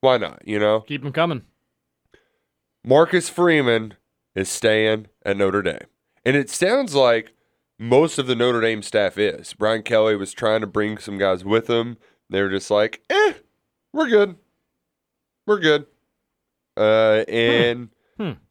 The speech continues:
Speaker 1: now Freeman has been promoted to head coach.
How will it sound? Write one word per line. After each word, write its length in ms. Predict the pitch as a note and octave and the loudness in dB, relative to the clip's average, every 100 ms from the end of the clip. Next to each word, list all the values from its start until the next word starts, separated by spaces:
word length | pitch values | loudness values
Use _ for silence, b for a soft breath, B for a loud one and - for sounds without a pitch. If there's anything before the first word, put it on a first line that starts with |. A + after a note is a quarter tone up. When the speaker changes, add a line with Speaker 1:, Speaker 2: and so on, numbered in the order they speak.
| _ _ _ _ _ _ | _ _ _ _ _ _
Speaker 1:
now 400 | A#2+ C3 D#3 E3+ | -2 2 4 4
Freeman 480 | D#3+ C3+ C#3+ D#3 C#3+ | 2 0 0 0 -2
has 180 | B2+ G#2+ | -4 -4
been 180 | A#2 A#2+ | -4 -4
promoted 440 | A#2 A2 A#2 A#2 | -4 -2 0 -4
to 120 | - F#2 | -8 -4
head 280 | G#2 F#2+ - | -2 -2 -2
coach. 420 | B2 C3 C3+ | 2 2 0